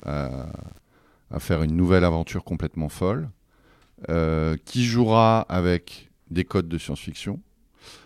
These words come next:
Mais pour l'instant, c'est un développement, développement, euh,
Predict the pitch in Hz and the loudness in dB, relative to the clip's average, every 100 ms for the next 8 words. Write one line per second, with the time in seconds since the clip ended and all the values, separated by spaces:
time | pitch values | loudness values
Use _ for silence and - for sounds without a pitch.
0 | _ - 78 85 82 - 120 - - 87 | _ -8 -4 -2 -4 -2 -4 -2 -4 -2
1 | 80 80 78 85 78 85 - 107 110 110 | -2 -2 -4 -4 -2 -4 0 0 2 0
2 | 85 87 90 85 85 - 101 110 107 85 | -4 -2 -2 0 0 0 0 2 2 0
3 | 78 76 | 0 -2